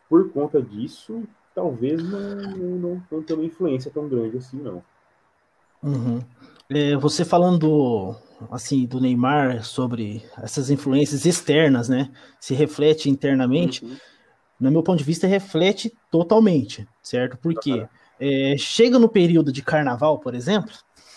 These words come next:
Speaker 2: ele pega, sai lá, por exemplo, do P S G e vem pra cá. Isso, ele tendo trata-, tratamento médico, porque ele estava lesionado, certo?
Speaker 1: Aham.
Speaker 2: É, então, mostra que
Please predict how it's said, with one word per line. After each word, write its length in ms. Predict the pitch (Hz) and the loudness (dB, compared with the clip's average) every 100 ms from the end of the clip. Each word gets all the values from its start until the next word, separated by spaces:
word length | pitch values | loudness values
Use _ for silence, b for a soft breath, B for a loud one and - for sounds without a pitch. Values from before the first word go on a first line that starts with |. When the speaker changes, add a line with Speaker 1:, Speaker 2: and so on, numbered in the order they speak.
| b _ | b _
Speaker 2:
ele 200 | 151 160 | -6 -6
pega, 420 | - 196 220 220 220 _ | 0 2 2 0 -2 _
sai 340 | - - 151 143 | -12 -2 0 2
lá, 140 | 139 | 0
por 140 | 139 | -2
exemplo, 260 | 131 135 131 | -4 -4 -6
do 80 | 135 | -8
P 140 | 139 | -6
S 220 | 131 - | -6 -6
G 300 | 151 160 196 - b b b b | -4 -4 -4 -8 b b b b
e 60 | 139 | -2
vem 140 | 147 | 0
pra 160 | 143 151 | 0 0
cá. 280 | - 104 107 _ _ | -2 -8 -10 _ _
Isso, 580 | 190 226 233 - 240 240 - _ | 2 4 4 0 -2 -4 -16 _
ele 220 | 147 156 | 0 0
tendo 240 | 160 165 175 | -2 -2 -2
trata-, 320 | 185 185 165 | -4 -2 -2
tratamento 600 | 202 196 196 170 208 285 | -2 2 2 2 2 4
médico, 500 | 226 160 170 156 - | 4 4 4 0 -6
porque 180 | 127 139 | -6 -4
ele 40 | |
estava 200 | 139 170 | 0 0
lesionado, 640 | 180 170 208 165 117 104 - _ _ _ _ _ _ | 0 0 0 0 -2 -8 -14 _ _ _ _ _ _
certo? 420 | - 117 123 120 _ | -10 -6 -6 -8 _
Speaker 1:
Aham. 360 | 104 95 90 - - | -8 -6 -8 -8 -6
Speaker 2:
É, 720 | 131 127 127 127 120 120 - b b b - | -4 -2 0 0 0 0 -4 b b b -14
então, 320 | 156 202 240 | -2 4 4
mostra 640 | 185 160 247 240 - 117 | 6 6 4 2 -4 -6
que 800 | 113 - 165 156 143 131 120 113 | -6 -4 -2 0 0 0 -2 -8